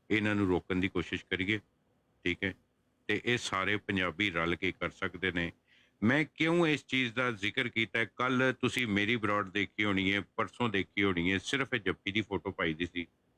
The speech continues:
ਠੀਕ ਹੈ? ਲੇਕਿਨ ਬਰੋਡਾਂ ਜਿਹੜੀਆਂ ਚੱਲਦੀਆਂ ਨੇ ਪਈਆਂ, ਇੰਤਸ਼ਾਰ ਦੀਆਂ ਬਰੋਡਾਂ, ਠੀਕ ਹੈ, ਉਹਨਾਂ ਨੂੰ ਦੇਖਦਿਆਂ ਹੋਇਆਂ ਇਹ ਚੀਜ਼ ਮੈਨੂੰ definitely highlight ਕਰਨੀ ਪਈ ਹੈ ਕਿ ਜਨਾਬ, ਜੋ ਕੁਛ ਕਰਵਾ ਰਹੇ ਨੇ,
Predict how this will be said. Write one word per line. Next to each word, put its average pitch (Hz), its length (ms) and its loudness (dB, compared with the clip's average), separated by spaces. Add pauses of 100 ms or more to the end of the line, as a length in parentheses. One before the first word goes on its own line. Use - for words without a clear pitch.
(120)
ਠੀਕ - 180 -2
ਹੈ? 92 100 -2 (500)
ਲੇਕਿਨ 147 380 0 (140)
ਬਰੋਡਾਂ 110 540 0
ਜਿਹੜੀਆਂ 120 400 0 (120)
ਚੱਲਦੀਆਂ 120 500 0
ਨੇ 113 100 0
ਪਈਆਂ, 107 340 0 (120)
ਇੰਤਸ਼ਾਰ 95 680 0
ਦੀਆਂ 92 260 -2
ਬਰੋਡਾਂ, 76 400 -10 (440)
ਠੀਕ 98 200 -2
ਹੈ, 101 120 -2 (580)
ਉਹਨਾਂ 175 320 2
ਨੂੰ 165 260 4 (100)
ਦੇਖਦਿਆਂ 135 560 0
ਹੋਇਆਂ 92 420 0 (540)
ਇਹ 139 60 0
ਚੀਜ਼ 123 340 -2
ਮੈਨੂੰ 127 260 2 (120)
definitely 123 580 0
highlight 95 560 0
ਕਰਨੀ 98 300 0
ਪਈ 107 420 0
ਹੈ 98 160 -2 (520)
ਕਿ 123 80 0
ਜਨਾਬ, 117 580 2
ਜੋ 104 400 0
ਕੁਛ 131 300 -2 (140)
ਕਰਵਾ 104 360 2
ਰਹੇ 107 180 2
ਨੇ, 107 260 0